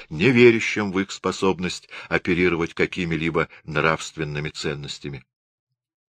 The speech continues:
Мысль о презрении Селина вообще ко всем людям, наверное, объяснила бы, почему он так ополчился на одну из групп человечества —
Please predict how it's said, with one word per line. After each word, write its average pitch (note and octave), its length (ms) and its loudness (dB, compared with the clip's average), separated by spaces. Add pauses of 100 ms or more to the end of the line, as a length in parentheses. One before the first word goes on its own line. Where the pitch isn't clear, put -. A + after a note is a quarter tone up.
(120)
Мысль A#2+ 420 0
о A#2+ 60 4
презрении A2 680 2
Селина G#2 600 0 (240)
вообще E2 540 2
ко F2+ 160 0
всем E2 280 -2
людям, F#2+ 440 -2 (420)
наверное, C3+ 640 4
объяснила G2 800 0
бы, A#2 120 2
почему G#2+ 500 -2
он A#2 200 2
так A#2 320 0
ополчился C#3 1000 2 (400)
на F2+ 240 2
одну F#2+ 360 2
из A2+ 260 -2
групп G2 320 -2
человечества — F#2 920 -2